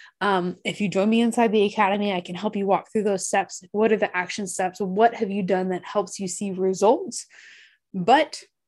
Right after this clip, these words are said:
otherwise, set that goal, figure out what the action steps you need to be is. Your challenge today,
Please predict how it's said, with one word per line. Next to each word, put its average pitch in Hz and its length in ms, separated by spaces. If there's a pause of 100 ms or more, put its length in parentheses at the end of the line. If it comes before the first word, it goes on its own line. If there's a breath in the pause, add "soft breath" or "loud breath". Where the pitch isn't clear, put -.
(760)
otherwise, 226 580 (160)
set - 360
that 214 160
goal, 220 240
figure 254 300
out 240 60
what 233 120
the 220 80
action 214 340
steps 220 300
you 208 100
need 214 200
to 214 60
be 208 300
is. 233 300 (360 loud breath)
Your 226 160
challenge 254 720
today, 240 600